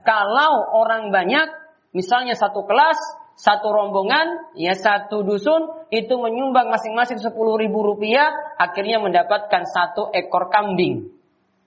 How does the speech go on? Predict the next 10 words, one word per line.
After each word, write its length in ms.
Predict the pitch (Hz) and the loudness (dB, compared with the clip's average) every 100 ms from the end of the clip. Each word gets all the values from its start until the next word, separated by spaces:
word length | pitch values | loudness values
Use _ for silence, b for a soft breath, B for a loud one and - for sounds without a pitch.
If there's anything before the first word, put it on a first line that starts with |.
| _ _ | _ _
Karena 320 | 185 196 220 220 | 0 2 2 2
aturannya 560 | 220 233 247 330 339 | 2 2 2 0 0
kambing 400 | 226 196 190 294 | 0 0 0 0
cuma 320 | 240 220 254 | -2 0 2
dari 160 | 196 196 | 2 0
satu 400 | - 196 - 269 | 2 2 0 -6
orang 320 | - 226 214 | 0 2 0
saja 320 | 202 254 269 | 0 0 0
sebagai 420 | 294 247 226 226 240 | -2 0 0 0 0
urunan. 480 | 226 214 165 120 - | 0 2 2 0 -8